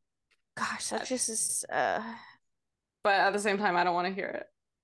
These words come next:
Speaker 1: Yeah, no, I was like, I immediately, I, like, messaged my boss. I didn't even say anything. I was like, "Do you care if I leave?" I was like, "I don't feel good." I just all of a sudden, like, had this wave over my body and I'm, like, sweating. I just wanna, like, go home. And I went
Speaker 2: Interesting.
Speaker 1: home. Yeah,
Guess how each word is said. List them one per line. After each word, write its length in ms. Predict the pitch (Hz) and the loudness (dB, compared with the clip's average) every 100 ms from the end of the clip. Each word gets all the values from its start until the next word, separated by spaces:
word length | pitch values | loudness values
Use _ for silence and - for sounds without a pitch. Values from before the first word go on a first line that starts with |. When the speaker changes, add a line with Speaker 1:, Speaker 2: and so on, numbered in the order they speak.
| _ | _
Speaker 1:
Yeah, 400 | 220 208 196 196 196 - | 2 6 6 4 2 -4
no, 120 | 233 226 | 2 4
I 320 | 214 220 220 214 | 4 6 6 4
was 160 | 226 | 2
like, 200 | 226 214 - - - - - | 2 0 -2 -20 -20 -10 2
I 80 | 233 | 4
immediately, 400 | 233 220 240 233 | 6 4 6 8
I, 100 | 226 | 6
like, 160 | 220 | 4
messaged 500 | 226 190 - 202 - 226 | 2 -2 -2 -10 -8 -2
my 160 | 226 | -2
boss. 340 | 208 190 202 214 | 2 4 4 2
I 40 | |
didn't 140 | 208 202 | 0 -2
even 100 | 202 | -4
say 120 | 202 | -4
anything. 200 | 208 202 | -4 -4
I 40 | |
was 80 | 202 | -2
like, 140 | 202 _ _ _ - | -4 _ _ _ -10
"Do 60 | 233 | -2
you 40 | |
care 100 | 247 | 2
if 60 | 233 | 4
I 100 | 220 | 4
leave?" 320 | 202 196 220 _ | 4 0 -4 _
I 40 | 233 | -2
was 120 | 233 | 0
like, 100 | 214 | 4
"I 300 | 147 170 208 | 6 6 4
don't 300 | 208 226 220 | 4 2 2
feel 160 | 220 202 | 0 2
good." 160 | 208 | 4
I 80 | 208 | 2
just 160 | 202 214 | 2 -2
all 60 | 214 | -2
of 40 | |
a 20 | |
sudden, 240 | 220 220 214 | -2 -2 0
like, 220 | 202 202 _ _ - | -2 -2 _ _ -4
had 240 | 214 226 | 0 2
this 140 | 220 220 | 2 0
wave 360 | 214 208 202 | 2 2 2
over 200 | 214 220 | 0 0
my 140 | 214 214 | 0 2
body 360 | 202 196 208 | 2 2 2
and 100 | 226 | 0
I'm, 100 | 214 | 0
like, 180 | 202 208 | -2 -4
sweating. 480 | - - 202 208 226 - - - - | -4 0 2 2 0 -6 -18 -18 -6
I 80 | - | 0
just 200 | 214 220 | 0 2
wanna, 100 | 226 220 | 2 2
like, 180 | 208 | 2
go 220 | 196 190 196 | 2 2 2
home. 480 | 185 123 107 208 - _ - | 2 0 -4 -10 -16 _ -2
And 100 | 226 | 4
I 40 | 220 | 6
went 220 | 220 226 | 6 6
Speaker 2:
Interesting. 80 | 262 220 | 6 4
Speaker 1:
home. 120 | 220 - _ _ - | 0 -12 _ _ 0
Yeah, 360 | 220 240 247 | 6 8 8